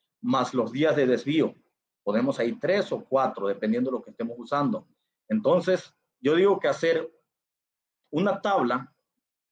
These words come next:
de todos los parámetros que queremos evaluar y hacer una re-, radiografía general. No solamente a veces irnos por la información que está reportada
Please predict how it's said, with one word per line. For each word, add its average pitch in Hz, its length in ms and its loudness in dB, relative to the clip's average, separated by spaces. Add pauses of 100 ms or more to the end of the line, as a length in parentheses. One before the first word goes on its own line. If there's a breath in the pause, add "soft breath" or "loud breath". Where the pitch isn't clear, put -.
de 123 140 -2
todos 196 280 2
los 170 140 0
parámetros 160 680 -4
que 110 180 -14
queremos 147 420 -4
evaluar 120 560 -2 (480)
y 120 80 0
hacer 147 240 0
una 175 200 2
re-, 131 440 2
radiografía 131 640 0
general. 117 480 -2 (460)
No 160 220 2
solamente 190 640 0
a - 20 4
veces 160 260 0
irnos 165 240 -4
por 139 140 -2
la 127 60 0
información 117 520 -6
que 143 100 -6
está 135 160 -6
reportada 131 840 0